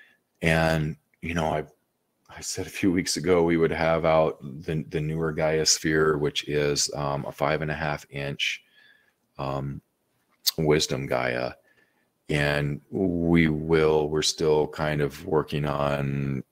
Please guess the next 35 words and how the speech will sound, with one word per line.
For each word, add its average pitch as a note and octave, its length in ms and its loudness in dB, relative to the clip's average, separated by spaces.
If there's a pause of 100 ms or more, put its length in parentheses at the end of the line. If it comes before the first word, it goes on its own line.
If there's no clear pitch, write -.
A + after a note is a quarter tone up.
(380)
you D#2 140 -2
know, C2+ 380 -2 (160)
organizing C#2+ 760 0
everything C2 440 -6
here C2+ 200 -6
for - 120 -4
the C2 80 2
website C2 540 2 (600)
and C#2+ 280 0
finding C#2 580 0
what C#2+ 380 2
we're C#2 140 0
actually C2+ 280 2
gonna C2 260 -2
name C#2 460 -2
this C2 220 -2
thing. B1+ 380 -6 (480)
But, C#2 340 -2
um, C2 520 -2 (1080)
you D#2+ 160 -2
know, C2+ 260 -2 (400)
you F#2 160 2
can G2+ 200 0
change F2 320 2
the D2 100 2
energetics C#2 600 0
of C#2 200 -2
a C2 60 2
Gaia D2 260 6
sphere D2 320 4
or D2 220 2
a D#2 40 0
tensor D2+ 300 -2
field C2 220 2
generator C#2+ 600 2